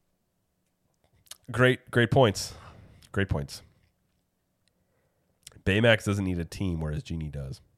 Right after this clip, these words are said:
Also a good point. Someone said, "Genie, I don't need more than three wishes." You say that.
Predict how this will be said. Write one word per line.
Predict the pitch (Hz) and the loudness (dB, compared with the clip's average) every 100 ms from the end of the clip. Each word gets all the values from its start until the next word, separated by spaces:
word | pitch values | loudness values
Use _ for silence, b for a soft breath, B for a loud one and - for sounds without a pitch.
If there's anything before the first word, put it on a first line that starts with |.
| _ _ _ - | _ _ _ -14
Also | 73 - | -14 -12
a | 78 | -14
good | 78 | -10
point. | 90 165 _ b b b b b b b b b b b _ _ _ _ _ _ _ _ _ | -10 -10 _ b b b b b b b b b b b _ _ _ _ _ _ _ _ _
Someone | - 127 98 | 0 2 2
said, | 127 87 | 0 -2
"Genie, | 80 95 95 - | -4 -2 0 -2
I | 90 | -2
don't | 95 85 | -2 -2
need | 90 | -4
more | 82 82 | -2 -4
than | 80 | -6
three | 80 78 | -6 -6
wishes." | 73 71 71 - | -6 -10 -12 -6
You | 113 240 | -2 0
say | - 269 302 | 0 0 0
that. | 90 73 71 - | -2 -4 -8 -10